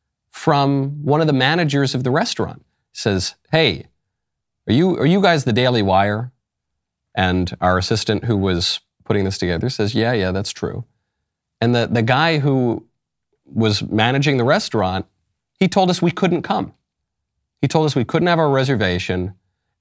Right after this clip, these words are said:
And I, I don't have his exact phrasing, but it was something to the effect of, "Your company means to harm me and my employees."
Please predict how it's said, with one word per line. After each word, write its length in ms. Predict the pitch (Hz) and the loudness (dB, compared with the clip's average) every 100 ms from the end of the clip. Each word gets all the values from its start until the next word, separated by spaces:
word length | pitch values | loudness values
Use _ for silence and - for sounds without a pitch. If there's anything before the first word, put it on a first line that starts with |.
| - | -2
And 340 | 117 117 113 - | 0 2 -2 0
I, 120 | 117 - | 0 2
I 80 | |
don't 140 | 135 170 | 0 2
have 100 | 165 | 2
his 120 | 123 | 2
exact 540 | 104 101 127 135 160 | 0 2 2 2 0
phrasing, 600 | - 143 113 107 113 104 | -4 0 2 0 0 0
but 100 | 101 | -2
it 60 | 95 | -2
was 140 | 90 | -2
something 360 | - 147 147 143 | -2 -2 0 -2
to 80 | 123 | 0
the 120 | 107 | -2
effect 340 | 101 107 98 | 0 -2 -2
of, 180 | 95 98 - - _ | -2 -4 -6 -20 _
"Your 360 | - 101 139 165 | -2 2 2 0
company 520 | - 175 170 127 110 | -2 -4 -2 -2 0
means 300 | 104 110 101 | 0 0 0
to 100 | - | -2
harm 680 | 113 - 196 196 160 135 127 | -2 2 4 4 2 2 4
me 320 | 165 202 220 | 4 4 4
and 200 | 208 190 | 4 2
my 140 | 180 175 | 4 2
employees." 1040 | 175 165 170 165 175 185 127 78 - - | 2 0 2 2 4 4 2 -2 -10 -12